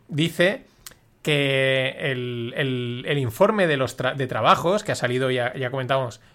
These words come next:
muy bien, o sea, en, el, Estados Unidos está en mínimos de hace, pues, cincuenta o sesenta o setenta años de empleo, pues claro, dice que les ha sorprendido, que ha sido más fuerte,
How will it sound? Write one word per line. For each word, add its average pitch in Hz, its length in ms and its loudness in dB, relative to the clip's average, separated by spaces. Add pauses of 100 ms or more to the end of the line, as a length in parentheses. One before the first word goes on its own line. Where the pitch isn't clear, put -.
(120)
muy 170 240 6
bien, 165 320 2
o - 40 -12
sea, 110 420 -6
en, 117 200 -6
el, 117 480 -6
Estados 139 400 -2
Unidos 135 180 -2
está 139 220 0
en 131 220 -2
mínimos 156 480 0
de 117 180 -2
hace, 117 420 -2
pues, 110 220 -10
cincuenta 139 480 -4
o - 40 -2
sesenta 139 340 -4
o 123 40 0
setenta 135 300 -4
años 139 240 0
de 139 60 0
empleo, 156 400 0 (480)
pues 143 160 -4
claro, 180 180 6
dice 147 240 -2
que 160 80 -2
les 147 160 0
ha 147 60 4
sorprendido, 135 580 2
que 117 240 -4
ha 127 80 0
sido 165 240 0
más 160 220 2
fuerte, 175 500 -2